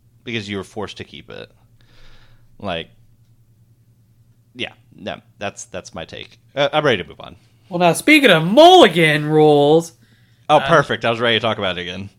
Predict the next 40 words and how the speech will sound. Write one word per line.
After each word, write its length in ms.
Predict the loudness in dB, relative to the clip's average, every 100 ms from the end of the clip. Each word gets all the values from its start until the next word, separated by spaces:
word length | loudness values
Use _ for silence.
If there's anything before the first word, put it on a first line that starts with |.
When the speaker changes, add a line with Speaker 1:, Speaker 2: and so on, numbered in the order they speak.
| _
Speaker 1:
<laughs> 200 | -18 -8
Speaker 2:
another, 540 | -4 0 2 4 4
<laughs> 60 | 4
another 800 | 4 2 2 0 2 2 2 2
one 300 | 2 0 -2
that 180 | -4 -4
we 120 | -2
got 340 | -2 -4 -8
was 460 | -10 -6 -4 -6 -8
each 420 | -4 -4 -6 -14 -14
format 400 | -10 -8 -8 -6
should 140 | -6
have 100 | -6
its 140 | -10 -12
own 200 | -12 -12
mulligan 420 | -12 -16 -18 -20 -18
rule. 280 | -18 -18 _ -14
Speaker 1:
And 100 | -10
this 180 | -8
was 240 | -6 -8 -8 -12
Austin 320 | -12 -12 -12
Elliott 360 | -10 -8 -10
who 80 | -10
had 160 | -10 -10
this 300 | -14 -14 -14
idea, 320 | -12 -12 -14 -16
right? 280 | -16 -18 -20 _ _
Speaker 2:
Yep. 440 | -4 0 2 0 -4 _ _ _ _ _
This 220 | 0 2 4
one's 200 | 4 6
a 40 |
little 200 | 6 6
Speaker 1:
Yep. 80 | 4
Speaker 2:
interesting. 500 | 0 -6 0 0 0 -10 _ _ _ _ _ _ _ -4
Hmm. 260 | -2 0 -4 _ _ _ _ _ _ _ _ _ _ _ _ _
Excuse 300 | -2 0 0
me, 80 | 2
gang. 240 | 4 4
I'm 180 | 2 -2
exhausted. 460 | -6 -6 -6 -10